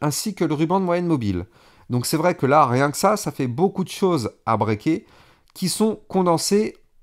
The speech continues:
quasiment au même niveau. Donc là, déjà, premièrement, le haut du range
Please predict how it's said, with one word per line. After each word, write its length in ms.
quasiment 720
au 80
même 220
niveau. 360
Donc 220
là, 140
déjà, 240
premièrement, 500
le 180
haut 120
du 140
range 460